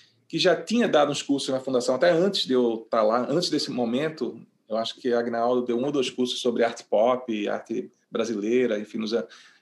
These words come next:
é, cursos curtos, e criou um vínculo, né, com a, a Fundação.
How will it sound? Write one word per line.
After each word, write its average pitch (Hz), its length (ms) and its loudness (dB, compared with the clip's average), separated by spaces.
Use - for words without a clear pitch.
é, 104 640 -2
cursos - 260 -2
curtos, 180 460 -4
e 202 380 -4
criou 233 200 6
um 233 80 6
vínculo, 175 480 2
né, 139 120 -4
com 139 220 -4
a, 131 60 2
a 117 260 -2
Fundação. 131 640 -6